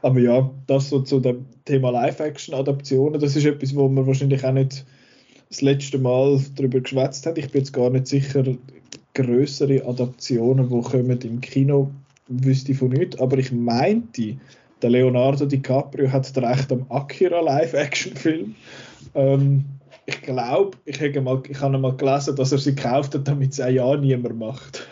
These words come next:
<laughs> Ähm, aber ja, eben dort, äh, es gibt ja viele, wo, eben viele so Filmemacherinnen und Filmemacher, wo, wo inspiriert sind von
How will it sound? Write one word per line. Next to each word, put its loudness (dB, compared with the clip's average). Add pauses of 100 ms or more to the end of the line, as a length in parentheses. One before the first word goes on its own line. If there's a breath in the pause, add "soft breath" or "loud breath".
(140)
<laughs> 0 (1120 loud breath)
Ähm, -2 (1200)
aber 0
ja, 2
eben 2
dort, 0
äh, 4 (260)
es -10
gibt -2
ja 4
viele, 0
wo, 4
eben 0
viele 0
so 0
Filmemacherinnen 2
und -4
Filmemacher, 0
wo, 2 (340 loud breath)
wo 4
inspiriert 2
sind -6
von -6